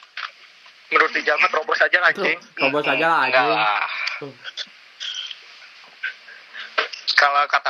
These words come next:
Speaker 3: orang mah gini kan. <clears throat> Sebenarnya penting lah pertemanan yang percintaan mah tidak bisa dipisahkan tuh. Udah orang boga baturan, orang juga boga cinta.
Speaker 2: Iya.
Speaker 3: Cuman kalau dalam kasus yang tadi Bapak bilang,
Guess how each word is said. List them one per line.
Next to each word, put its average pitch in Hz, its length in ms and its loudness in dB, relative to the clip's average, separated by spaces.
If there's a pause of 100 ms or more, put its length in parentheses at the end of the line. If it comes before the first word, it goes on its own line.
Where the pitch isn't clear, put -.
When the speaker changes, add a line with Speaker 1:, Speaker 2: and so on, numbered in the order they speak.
Speaker 3:
orang 147 240 2
mah 170 80 -4
gini 143 180 -8
kan. 127 140 -4 (640)
<clears throat> - 600 -14
Sebenarnya 156 280 4
penting 165 240 -2
lah 147 140 4 (340)
pertemanan 135 400 2
yang 135 140 -8
percintaan 139 340 2
mah 160 240 4 (480)
tidak 139 160 0
bisa - 80 4
dipisahkan 135 560 0
tuh. 131 80 -8
Udah 120 160 0
orang 127 160 0
boga 127 240 -2
baturan, 160 480 0
orang 123 240 -2
juga 127 160 -2
boga 123 160 -4
cinta. 117 320 0 (560)
Speaker 2:
Iya. 120 160 -14 (520)
Speaker 3:
Cuman 139 320 2
kalau 160 200 0
dalam 139 240 0 (360)
kasus 139 320 0
yang 139 200 4
tadi 135 160 -2
Bapak 135 240 2
bilang, 139 360 2